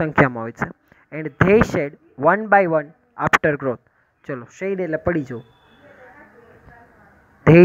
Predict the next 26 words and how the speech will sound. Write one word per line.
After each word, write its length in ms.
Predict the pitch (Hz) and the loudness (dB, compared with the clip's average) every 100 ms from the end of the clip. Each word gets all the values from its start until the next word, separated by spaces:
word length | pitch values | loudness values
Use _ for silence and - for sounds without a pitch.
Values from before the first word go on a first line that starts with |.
| 175 | 8
shed 160 | 175 147 | 4 2
એટલે 120 | 143 165 | 0 4
તેઓ 100 | 160 - | 6 6
પડી 180 | 196 202 160 | 4 4 2
જાય 160 | 151 | 0
છે. 40 | 135 143 | 2 2
One 100 | 180 190 | 2 4
by 120 | 185 175 | 4 4
one 80 | 170 143 | 0 -2
એટલે 160 | 147 143 | -10 -10
કે 60 | 147 170 | -6 -6
એક 60 | 175 - | -6 -6
પછી 300 | 156 - 156 131 | -6 -4 -4 -6
એક, 60 | _ _ _ _ _ _ _ _ _ _ _ _ _ - | _ _ _ _ _ _ _ _ _ _ _ _ _ -6
બરાબર? 220 | - 190 156 139 | 2 4 6 4
One 100 | 143 | 4
by 80 | 147 143 | 4 4
one 100 | 143 | 0
એટલે 140 | 147 143 | 0 -2
શું 80 | 175 165 | 0 2
થશે? 240 | 143 139 - 147 | 2 0 -4 -6
એક 160 | - | -6
પછી 300 | 147 - 190 220 160 | -10 -6 -8 -8 -4
એક, 220 | 160 - - 151 | -6 -6 0 2
after 300 | 165 - 185 160 | 2 6 6 6
growth 260 | 180 151 - | 4 4 0